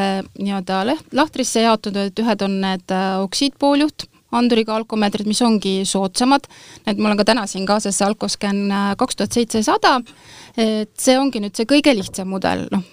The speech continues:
osad inimesed ütlevad, et aga see on ju kõige lihtsam, sellega võib ju põhimõtteliselt lutsu visata. Lutsu visata võid sa seda sellisel juhul, kui sa seda alkomeetrit korralikult ei hoolda.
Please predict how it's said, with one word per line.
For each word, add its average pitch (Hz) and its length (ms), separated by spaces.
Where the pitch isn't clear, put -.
osad 277 260
inimesed 277 320
ütlevad, 214 320
et 190 160
aga 220 140
see 294 100
on 330 80
ju 254 80
kõige 226 240
lihtsam, 262 400
sellega 240 240
võib 196 160
ju 190 80
põhimõtteliselt 214 380
lutsu - 260
visata. 180 400
Lutsu 330 240
visata 269 360
võid 233 200
sa 233 80
seda 226 240
sellisel 277 360
juhul, 240 220
kui 208 100
sa 208 120
seda 208 160
alkomeetrit 202 520
korralikult 190 520
ei 185 80
hoolda. 180 440